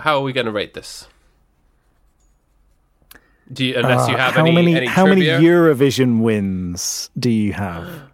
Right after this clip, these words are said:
Speaker 1: <gasps> Ooh. Unless, before we do that, do you have any trivia or anything else you'd like to add? I think we covered it.
Speaker 2: I think we covered everything, yeah.
Speaker 1: Yeah. Um,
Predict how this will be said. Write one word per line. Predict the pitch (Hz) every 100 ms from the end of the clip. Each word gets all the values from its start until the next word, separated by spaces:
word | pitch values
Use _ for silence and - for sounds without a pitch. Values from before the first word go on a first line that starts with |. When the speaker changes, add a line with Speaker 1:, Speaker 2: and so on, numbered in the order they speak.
| _
Speaker 1:
<gasps> | _ -
Ooh. | 92 123 98 62 _ _ _ _ _
Unless, | 113 113 107
before | - 143 - 127
we |
do | 120 123
that, | 120 110
do |
you | 123 120
have | 117
any | 110 107
trivia | 104 131 120 120
or | 113
anything | 110 110 113
else | 107 107
you'd | 107
like | 104
to | -
add? | 110 123 -
I | -
think | 156 117
we |
covered | 101 101 98
it. | 113 - _ _ _ _ _
Speaker 2:
I | -
think | - 233
we | 151
covered | 117 120 131 147
everything, | 107 90 87 90 87
yeah. | 95 113 101 87 -
Speaker 1:
Yeah. | 107 95 - _ _ _ _ _ - _ _ _
Um, | 110 113 110 107 104